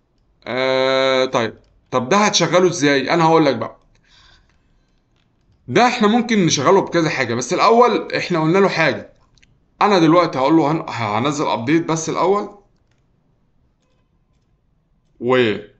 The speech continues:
وهنقول له هيحسب الحسبه بتاعته، لو أ-، لو اكبر من تسعة وتسعين هيعمل ايه؟ هيختفي. طب تعالى نعمل كلين،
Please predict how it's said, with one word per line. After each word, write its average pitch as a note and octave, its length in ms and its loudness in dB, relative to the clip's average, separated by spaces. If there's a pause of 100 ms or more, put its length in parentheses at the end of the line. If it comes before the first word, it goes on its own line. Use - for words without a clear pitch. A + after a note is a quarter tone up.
(500)
وهنقول B2 540 0
له G#3 200 -2 (1040)
هيحسب D#3+ 520 0
الحسبه F#3+ 420 0
بتاعته، A3 560 -2 (320)
لو B2 260 2
أ-، A#2+ 380 0
لو C3+ 280 2
اكبر C#3+ 520 2
من C3+ 160 0
تسعة G#3 300 0
وتسعين A3+ 680 -2 (320)
هيعمل F#3+ 380 2
ايه؟ F3+ 80 2
هيختفي. C#3+ 480 0
طب A#2 160 -8
تعالى F#3 220 2
نعمل G#3+ 320 2
كلين، A3 460 -4